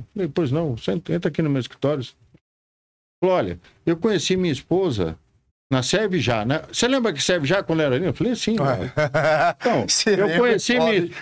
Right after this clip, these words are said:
Speaker 1: comecei a namorar minha esposa e conheci ela na Serve Já. Quando eu me casei, você atendeu o meu casamento. Quando nasceu a minha filha, você atendeu festa de batizado da minha filha.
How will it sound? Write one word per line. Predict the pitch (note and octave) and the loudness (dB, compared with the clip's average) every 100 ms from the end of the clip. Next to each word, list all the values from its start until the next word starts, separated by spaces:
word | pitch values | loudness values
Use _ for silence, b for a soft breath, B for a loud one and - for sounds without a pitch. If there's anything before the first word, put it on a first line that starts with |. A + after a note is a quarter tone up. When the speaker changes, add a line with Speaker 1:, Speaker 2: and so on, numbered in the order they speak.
| - | -2
Speaker 1:
comecei | A3+ A#3+ G3+ B3 | 2 2 2 2
a | B3+ | 2
namorar | A#3+ A#3+ G3+ G3 G#3+ | 2 2 2 2 2
minha | G#3 | 0
esposa | G3 - F#3+ A3 F3 | 0 0 2 2 0
e | F3+ | 0
conheci | G3+ G3+ - G3+ | 0 0 0 0
ela | A3 G#3+ | 2 0
na | F#3+ | 0
Serve | D3 F#3+ G3+ F3+ D3+ | 0 0 0 0 0
Já. | G2+ E2+ - _ _ _ _ _ _ _ _ _ _ - | 0 -2 -6 _ _ _ _ _ _ _ _ _ _ -2
Quando | C#4+ D4+ B3 | 0 2 2
eu | G3 | 2
me | F3+ | 0
casei, | F3 C#3+ A#2 F#3+ A3 | 2 0 2 0 0
você | D3+ F#3+ | -2 -2
atendeu | F3 F#3+ D#3 F3 | 0 0 0 0
o | |
meu | F3 E3 | 0 0
casamento. | D#3 D#3+ C#3+ F#2+ E2 - - _ _ _ _ _ _ _ B3+ | 0 0 0 0 -4 -8 -20 _ _ _ _ _ _ _ 0
Quando | D4+ D#4 B3+ A3 F#3 | 2 2 0 0 0
nasceu | D#3 E3 C#3 - G#3 | 0 0 0 0 0
a | F#3+ | 0
minha | D#3 D3 G#2+ | 0 0 -2
filha, | - G#3+ G#3 B2+ - B B | 0 0 2 -2 -4 B B
você | D#3+ E3+ G3+ | -2 0 0
atendeu | F#3 F3+ D3 F3 F#3+ F3+ D#3 | 0 0 0 2 2 0 -4
festa | - G#3 G3 G3+ | -2 0 0 -2
de | E3 | 0
batizado | E3 F3 E3+ D3+ C3 C#3+ D3+ | 0 0 -2 -2 0 0 0
da | C#3 | -2
minha | C#3+ C#3 G#2 | 0 0 -2
filha. | - F#2+ E2 | -2 -2 -2